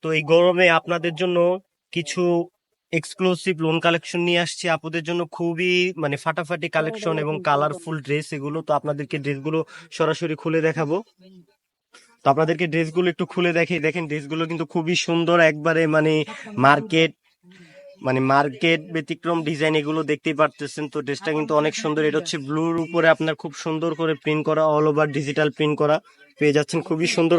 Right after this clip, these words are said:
কালার, প্রত্যেকটারই আপনার দুইটা তিনটা করে কালার আছে। তো এই যেটার ব্যাক পার্টটা দেখাই আগে, দেখেন এই যেটা ব্যাক পার্টটাও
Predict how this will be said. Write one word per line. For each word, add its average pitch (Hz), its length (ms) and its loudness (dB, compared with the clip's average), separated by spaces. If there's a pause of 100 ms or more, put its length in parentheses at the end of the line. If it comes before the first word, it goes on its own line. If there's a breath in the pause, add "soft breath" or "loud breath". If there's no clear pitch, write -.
কালার, 160 280 6
প্রত্যেকটারই 175 520 4
আপনার 170 240 4
দুইটা 160 340 -2
তিনটা 165 340 0
করে 156 120 2 (100)
কালার 151 280 4
আছে। - 180 -6 (720 loud breath)
তো - 80 -2
এই 147 100 4
যেটার 156 260 2
ব্যাক 160 200 4
পার্টটা 170 260 2 (340)
দেখাই 160 340 4
আগে, 151 200 -4
দেখেন 147 180 -4
এই 143 120 -4
যেটা 143 200 -2
ব্যাক 143 180 -2
পার্টটাও 160 260 0